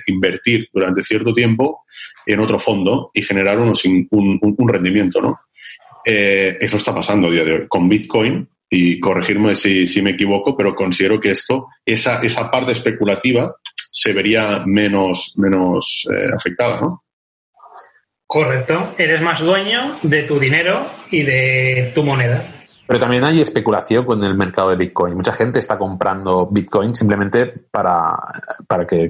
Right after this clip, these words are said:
Speaker 3: crezca su valor y, y conseguir beneficios. O sea, está también una parte de, creo, de mercado especulativo con las criptomonedas.
Speaker 2: Vale, aquí entramos en el valor del Bitcoin. El valor del Bitcoin empezó siendo, mm, céntimos de euro.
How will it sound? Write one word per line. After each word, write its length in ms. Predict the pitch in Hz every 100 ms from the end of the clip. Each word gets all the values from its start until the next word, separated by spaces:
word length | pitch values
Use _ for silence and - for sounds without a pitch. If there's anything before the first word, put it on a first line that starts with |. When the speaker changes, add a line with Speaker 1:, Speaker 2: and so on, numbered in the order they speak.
| -
Speaker 3:
crezca 440 | 104 98 - 107
su 120 | -
valor 440 | 120 104 117 135 170
y, 580 | 120 101 101 - - -
y 100 | -
conseguir 320 | 98 92 95
beneficios. 720 | 104 113 - 143 104 82 - -
O 300 | - - -
sea, 100 | 104
está 240 | - 90
también 280 | 95 92 95
una 120 | 107
parte 300 | 104 98 110
de, 500 | 95 90 90 - - - _
creo, 480 | - 95 95 90 92 -
de 240 | 92 95
mercado 640 | 92 90 - 101 98 90 - - - - -
especulativo 840 | 107 107 110 98 104 107 87 82
con 180 | - 90
las 120 | -
criptomonedas. 720 | 95 92 87 85 82 80 - -
Speaker 2:
Vale, 120 | 170
aquí 100 | 185
entramos 720 | 214 214 214 226 262 - -
en 120 | 156
el 120 | 147
valor 280 | 139 143 143
del 140 | 139
Bitcoin. 360 | 131 123 131 123 139 - - -
El 220 | 214 170
valor 280 | 160 165 202
del 120 | 226
Bitcoin 380 | 196 175 185 208
empezó 460 | 220 180 170 - 175
siendo, 1300 | - 170 175 196 214 208 202 170 156 143 135 131 123
mm, 800 | 135 135 147 135 131 123 135 156
céntimos 840 | - 175 170 170 180 214 - -
de 540 | 196 143 143 131 131 131
euro. 480 | 127 123 - -